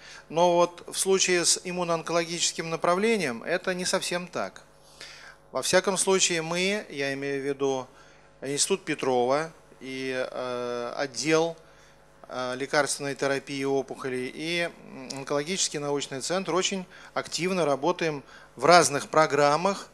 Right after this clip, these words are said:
в разных программах, а, в первую очередь, э, по меланоме, но и не только.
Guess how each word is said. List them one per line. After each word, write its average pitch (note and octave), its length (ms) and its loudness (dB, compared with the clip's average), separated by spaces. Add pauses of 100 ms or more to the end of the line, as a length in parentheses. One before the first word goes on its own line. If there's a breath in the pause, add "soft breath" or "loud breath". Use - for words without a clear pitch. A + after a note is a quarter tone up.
(140)
в B2 60 -10
разных C3 380 4
программах, F3+ 640 -2 (600 loud breath)
а, C3 200 -2
в - 80 -14
первую D#3 280 2
очередь, C3 540 -2
э, A#2 800 -6
по C#3+ 40 -4
меланоме, C#3+ 640 0
но D#3 220 2
и C#3+ 80 0
не C3+ 160 -4
только. C3 600 -2